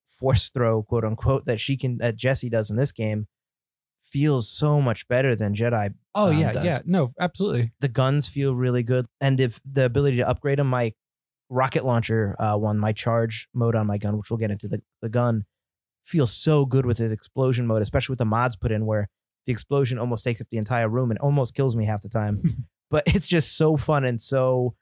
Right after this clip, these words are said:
Speaker 1: rewarding to play as this kind of super powered, awesome character where you feel rewarded to keep playing and upgrading your character. Their upgrades feel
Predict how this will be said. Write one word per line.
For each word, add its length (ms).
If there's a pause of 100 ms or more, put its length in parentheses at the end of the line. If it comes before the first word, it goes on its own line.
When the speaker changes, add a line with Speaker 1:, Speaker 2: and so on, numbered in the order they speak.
(240)
Speaker 1:
rewarding 600
to 80
play 260
as 160
this 140
kind 180
of 140
super 400
powered, 480 (160)
awesome 420
character 500 (300)
where 160
you 180
feel 300
rewarded 480
to 60
keep 180
playing 340
and 100
upgrading 440
your 100
character. 320
Their 220 (160)
upgrades 440
feel 540